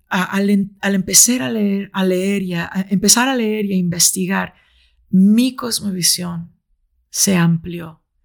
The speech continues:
y pude entender que Dios, ah, habla acerca de, de la, del origen del hombre, ah, que la Biblia habla acerca de estos temas de qué es lo que da significado y propósito a nuestra vida,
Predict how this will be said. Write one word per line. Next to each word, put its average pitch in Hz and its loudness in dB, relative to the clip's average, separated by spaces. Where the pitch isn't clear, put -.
y 185 2
pude 226 0
entender 185 -2
que 185 2
Dios, 220 2
ah, 180 -2
habla 196 0
acerca 175 -2
de, 180 2
de 185 -2
la, 180 -4
del 190 0
origen 208 0
del 180 -6
hombre, 165 -6
ah, 180 -2
que 202 0
la 196 2
Biblia 226 -2
habla 202 -4
acerca 202 -2
de 214 -6
estos - -2
temas 202 2
de 180 -4
qué 254 4
es 240 0
lo 233 -6
que 214 -2
da 190 0
significado 190 -2
y 196 -2
propósito 180 -6
a - -2
nuestra 170 -2
vida, 170 -8